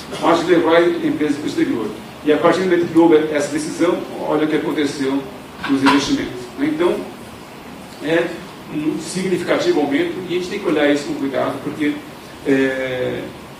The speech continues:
eles estão lá e eles estão aqui hoje, né? A gente vê aí todo o investimento que as empresas chinesas, o senhor Thomas mencionou alguns deles aqui no Brasil, e a gente não pode deixar de olhar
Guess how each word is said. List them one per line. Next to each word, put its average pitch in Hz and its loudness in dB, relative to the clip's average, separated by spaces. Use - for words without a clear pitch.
eles 160 4
estão 143 0
lá 156 2
e 170 0
eles 156 0
estão 160 0
aqui 147 0
hoje, 117 -4
né? 135 -6
A - -14
gente - -12
vê 131 -2
aí 127 -2
todo 143 2
o 147 -2
investimento 139 0
que 143 -4
as 135 -2
empresas 123 -6
chinesas, 127 -6
o 113 -8
senhor 139 -2
Thomas 127 -2
mencionou 135 -2
alguns 127 -2
deles 131 0
aqui - -2
no 139 4
Brasil, 151 0
e 160 0
a 151 2
gente 147 0
não 147 0
pode 135 0
deixar 127 0
de 131 -2
olhar 101 -2